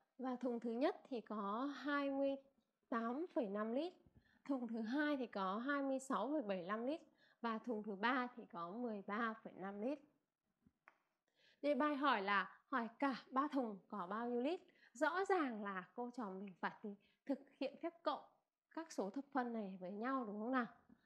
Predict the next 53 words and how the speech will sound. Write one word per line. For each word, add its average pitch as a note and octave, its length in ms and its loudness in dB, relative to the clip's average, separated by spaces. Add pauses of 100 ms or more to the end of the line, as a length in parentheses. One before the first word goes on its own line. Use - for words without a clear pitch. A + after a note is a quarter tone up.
(100)
Không D#4+ 200 0
phải C#4 220 -2
là F#3+ 100 -10
hai B3+ 380 -2
số F#3+ 300 -4
thập B3+ 120 -8
phân A#3+ 240 -2
nữa A#3 300 -6
mà G#3+ 100 -6
là F#3+ 100 -8 (180)
ba A3 220 0 (100)
số G3+ 60 -10
thập A3 140 -10
phân. A#3+ 220 4 (460)
Vậy A#3+ 200 -4
thì A#3+ 160 -2
với G#3+ 220 -2
bài C#4 160 0
này A3 240 -2 (360)
thì G#3 200 -4
chúng G3 180 -8
ta A#3 200 0
có F#3 180 -4
lời A#3+ 180 0
giải A3 260 -6
như A3 140 -2
sau. C4 320 4 (340)
Cả B3+ 240 4
ba B3+ 220 2
thùng A#3 380 -2
có G3 200 0
số G3 280 -4
lít D#4 200 -4 (100)
dầu G#3+ 220 -2
là, F#3+ 280 2 (120)
đúng F#3+ 100 -6
không G3 160 -2
nào? B3 140 0 (340)
Và A#3+ 140 2
phép F#4+ 300 -4
tính C4 180 0
của D#4+ 140 2
mình A3+ 240 0
đó F#3+ 200 -2
chính A3+ 200 -6
là, C4+ 280 6 (760)
à, G#3 480 -2
hai C#4+ 320 2
mươi C#4+ 140 0
tám A#3+ 360 0
phẩy B3+ 200 -6
năm A3+ 220 0
này, G#3 120 -4